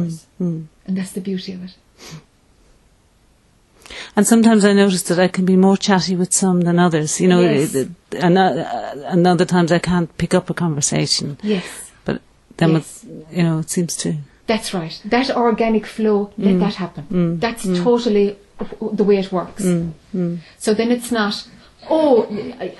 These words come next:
Speaker 1: I, somebody needs to be filling this gap here."
Speaker 2: Mm.
Speaker 1: You see, it's not motivated by that anymore.
Speaker 2: Mm.
Speaker 1: You just know sometimes there's talking, sometimes there's no talking.
Speaker 2: Mm.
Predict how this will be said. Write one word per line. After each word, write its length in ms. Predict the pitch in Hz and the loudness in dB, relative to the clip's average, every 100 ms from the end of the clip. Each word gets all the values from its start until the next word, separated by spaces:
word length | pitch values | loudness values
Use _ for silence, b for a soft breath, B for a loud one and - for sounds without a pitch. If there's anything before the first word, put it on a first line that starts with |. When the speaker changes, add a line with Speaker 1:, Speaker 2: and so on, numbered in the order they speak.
| 220 | -10
Speaker 1:
I, 60 | 226 | -6
somebody 300 | - 269 254 | 0 2 4
needs 220 | 254 233 | 2 0
to 80 | - | -2
be 120 | 226 226 | -2 -2
filling 280 | 269 226 | -2 -2
this 140 | 220 220 | -2 -2
gap 280 | 220 214 - | -4 -4 -4
here." 260 | 175 - | -4 -4
Speaker 2:
Mm. 220 | 233 196 185 | 0 2 4
Speaker 1:
You 60 | |
see, 220 | 180 247 247 | 2 -2 -4
it's 240 | 220 226 | -4 -6
not 140 | 240 240 | -4 0
motivated 440 | 240 240 214 214 | 2 2 2 2
by 140 | 214 | 0
that 240 | 196 214 - | 0 0 2
anymore. 380 | 196 190 180 190 | 0 2 4 4
Speaker 2:
Mm. 160 | 180 | 4
Speaker 1:
You 60 | 185 | 2
just 200 | 208 - | 0 0
know 200 | 214 190 | 0 0
sometimes 420 | 185 196 226 269 | -4 -4 -2 -4
there's 160 | 277 285 | -6 -8
talking, 380 | 247 233 240 240 | -6 -6 -8 -10
sometimes 400 | 220 220 220 214 | -10 -8 -8 -8
there's 160 | 214 | -8
no 100 | 202 | -8
talking. 380 | 190 190 180 185 | -10 -12 -12 -8
Speaker 2:
Mm. 260 | 190 175 | -4 -4